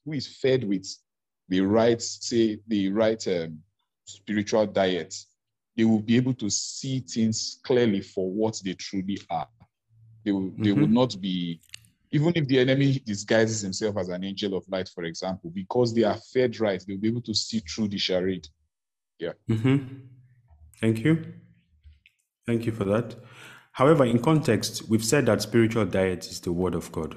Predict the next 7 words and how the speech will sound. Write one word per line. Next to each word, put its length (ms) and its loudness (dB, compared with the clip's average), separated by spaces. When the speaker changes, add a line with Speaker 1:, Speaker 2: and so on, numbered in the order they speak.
Speaker 2:
here, 260 -4
right? 360 -4
Your 260 4
answer 200 4
is, 160 2
is 120 -4
correct. 480 -4